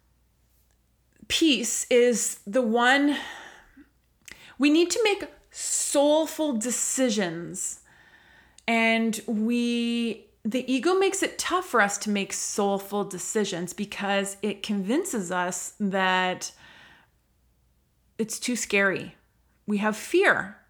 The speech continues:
And we don't want to be outcast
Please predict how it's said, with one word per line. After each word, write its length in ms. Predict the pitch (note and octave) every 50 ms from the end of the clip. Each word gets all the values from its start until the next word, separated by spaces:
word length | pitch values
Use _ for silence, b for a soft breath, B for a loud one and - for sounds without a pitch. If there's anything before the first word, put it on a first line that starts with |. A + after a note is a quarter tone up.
| _ B B B B B B B B B B B B B - A3
And 760 | G#3+ G#3+ G#3+ G#3+ G#3 G#3 G#3 G#3 G#3 G#3 G#3 G#3 G#3 G3 - -
we 180 | - G#3 G#3 G#3+
don't 160 | G#3+ G#3 F3+
want 160 | G#3 A3 A3
to 60 | A3+ G3+
be 200 | A3+ B3 - -
outcast 800 | C#4+ E4 F4 - - - - G3 - - - F#3 - - -